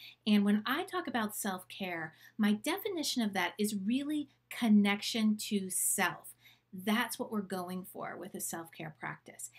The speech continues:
And you want to start small. Like, three minutes a day is all you really need to just sit with yourself, breathe for three minutes,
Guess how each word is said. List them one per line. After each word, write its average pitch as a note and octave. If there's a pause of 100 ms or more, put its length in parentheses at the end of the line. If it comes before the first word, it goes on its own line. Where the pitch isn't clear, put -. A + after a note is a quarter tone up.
(180)
And A#3+
you B3+
want A#3+
to E4
start -
small. E3
Like, -
three F#4
minutes F4+
a G#3
day G#3
is F#3+ (120)
all A#3+
you D4
really A3+
need F#3 (300)
to A#3+
just G#3+
sit -
with G#3
yourself, F3+ (340)
breathe G#3 (280)
for G3+ (180)
three A#3+
minutes, G#3